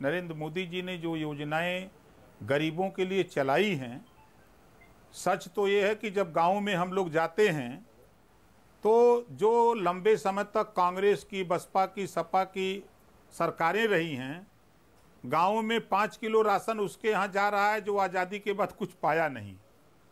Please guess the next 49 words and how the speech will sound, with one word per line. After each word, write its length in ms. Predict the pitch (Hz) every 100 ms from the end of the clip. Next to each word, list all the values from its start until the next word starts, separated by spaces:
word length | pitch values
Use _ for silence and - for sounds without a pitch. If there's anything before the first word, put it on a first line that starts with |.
| _ _ _ _ -
वो 140 | 208
कहता 380 | 220 220 220 226
है 100 | 233
कि 140 | 220
"नेताजी, 500 | 208 202 226 226 233
आपकी 320 | 220 214 - 214
सब 260 | - 262
लड़ाई 320 | 262 233 220 208
सही 320 | - 175 151
है, 280 | 127 110 - _ _ _ 165
लेकिन 280 | 175 240
कोई 300 | - 220 254
पार्टी 380 | 247 240 214 240
कुछ 240 | 226 214 196
दिया 320 | 185 214 240
नहीं। 380 | 233 233 254 240 _ _ -
कम 140 | 202
से 140 | 180 208
कम 200 | 233 220
मोदी 320 | 208 208 226
जी 140 | 233
तो 140 | 233 226
पाँच 280 | 226 214
किलो 240 | - 226 226
गेहूँ 440 | 202 190 220 247
दे 160 | 220 220
रहे 200 | 214 208
हैं, 160 | 202
छः 160 | 196 202
हज़ार 300 | 196 196 214
रुपयों 380 | 208 208 240 240
दे 140 | 226
रहे 160 | 220 220
हैं, 280 | 202 214 214 _ _ _ -
हम 200 | 165 196
लोग 340 | 214 220 214
जोताइयों 560 | 202 202 202 214 220 247
कर 200 | 247 233
ले 180 | 226 226
रहे 200 | 220 233
हैं 240 | 220 233
और 180 | 226 -
खादों 320 | 190 196 220
का 100 | 220
काम 260 | 226 214 220
चल 240 | - 220
जा 180 | 208 208
रहा 280 | 202 180 180
है, 240 | 170 185